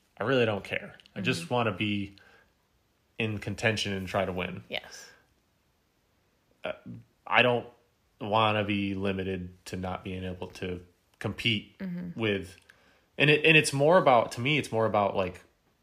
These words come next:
Speaker 1: the, the top drivers. Like, I know who my biggest competition is, and I
Speaker 2: Mm-hmm.
Speaker 1: wanna race that guy.
Speaker 2: Yeah.
Speaker 1: And I wanna race him in all of the big events, in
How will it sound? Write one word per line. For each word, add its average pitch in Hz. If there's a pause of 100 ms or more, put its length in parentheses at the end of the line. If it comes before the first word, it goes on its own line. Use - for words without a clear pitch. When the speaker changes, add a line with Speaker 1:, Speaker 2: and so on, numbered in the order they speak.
(120)
Speaker 1:
the, 110 (220)
the 104
top 104 (200)
drivers. 92
Like, 101
I 104
know 120 (260)
who 127
my 110
biggest 98
competition 90
is, -
and 196
I -
Speaker 2:
Mm-hmm. 131
Speaker 1:
wanna 101
race 90
that -
guy. -
Speaker 2:
Yeah. 175
Speaker 1:
And 107
I 110
wanna 110
race 104
him 98 (260)
in 101 (120)
all 123
of 113
the 120
big 110
events, 92 (480)
in 101